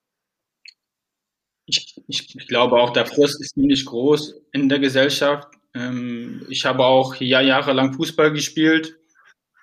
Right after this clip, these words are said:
Ähm, im, im Plauen ist auch eine sächsische Kleinstadt. Da merkt man so, sozusagen, sie, sie fühlen sich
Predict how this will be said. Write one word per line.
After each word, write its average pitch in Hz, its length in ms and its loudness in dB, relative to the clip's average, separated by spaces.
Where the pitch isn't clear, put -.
Ähm, 123 520 -4
im, 131 240 -6
im 135 160 -4
Plauen 139 380 2
ist 127 180 -2
auch 131 200 -4
eine 123 400 -2
sächsische 123 1000 -4
Kleinstadt. 147 800 0
Da 123 100 2
merkt 127 360 2
man 131 440 0
so, 131 300 -4
sozusagen, 127 1120 -2
sie, 131 180 -12
sie 113 140 -14
fühlen 113 260 -6
sich 107 340 -8